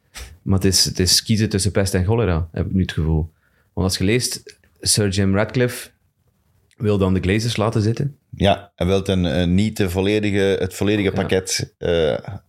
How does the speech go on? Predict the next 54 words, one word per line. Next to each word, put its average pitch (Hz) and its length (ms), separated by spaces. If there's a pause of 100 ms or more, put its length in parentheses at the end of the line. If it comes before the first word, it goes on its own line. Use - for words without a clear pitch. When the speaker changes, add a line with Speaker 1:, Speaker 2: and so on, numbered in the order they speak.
Speaker 1:
Dus 95 180
dat 98 160
willen - 0
de 98 180
Speaker 2:
uitkopen. 92 80
Speaker 1:
supporters 95 460
niet, 110 120
vandaar 98 280
dat 95 180
die 90 240
zoveel 92 300
pro-, 92 220
eh, 90 320
protesteren 98 840 (140)
voor 92 260
de, 90 240
voorafgaande 95 440
de 90 60
wedstrijd 92 280
tegen 92 200
Aston 87 220
Villa 104 180
van 110 140
vorige 110 260
week. 110 240 (100)
Speaker 2:
Ja. 95 160 (360)
Speaker 1:
En 92 120
dan 95 120
is 95 120
er, 92 100 (160)
is 95 160
er 95 100
Sheikh 95 320
Yassim 104 440
die, 95 340
die 95 140
dan, 92 340
ja, 78 300 (720)
eh, - 300
ja, 80 320 (160)
uit 92 180
Qatar 90 340
komt 120 280
en 98 140
moeten 95 240
daar 92 160
geen 90 140
doekjes 92 280
om, 104 260
om, 95 180
om, 80 240
om 101 140
winnen, 101 240
want 87 300